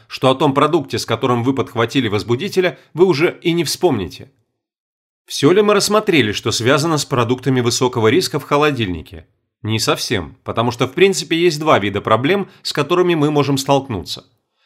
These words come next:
С первой категорией мы уже на паре примеров познакомились. Это продукты, чаще всего сырые и животного происхождения,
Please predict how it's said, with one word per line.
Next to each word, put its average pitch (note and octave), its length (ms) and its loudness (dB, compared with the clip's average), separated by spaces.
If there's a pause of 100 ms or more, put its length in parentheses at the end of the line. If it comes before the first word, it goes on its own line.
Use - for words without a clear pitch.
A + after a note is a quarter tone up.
(120)
С - 120 -12
первой D#3+ 300 2
категорией D#3+ 560 0
мы C3+ 120 2
уже D3 160 0
на D3+ 120 0
паре D#3 240 2
примеров D3+ 440 -2
познакомились. C3+ 800 -4 (260)
Это A#2+ 220 -2
продукты, C3+ 680 0
чаще D3 360 -2
всего D3 260 -2
сырые D3+ 400 2
и C3 160 -2
животного C3+ 460 0
происхождения, C3 880 -2